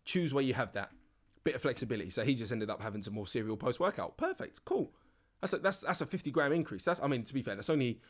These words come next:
fifty grams of carbs, that's two hundred calories. But that's a two hundred calorie increase right there. You know, and, and, and that might,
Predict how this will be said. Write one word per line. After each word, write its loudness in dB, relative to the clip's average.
fifty -2
grams 0
of -8
carbs, -4
that's -10
two -4
hundred -4
calories. -8
But 2
that's -2
a 2
two 4
hundred 4
calorie 4
increase 0
right 2
there. -2
You 2
know, 4
and, 4
and, 2
and 0
that 2
might, 4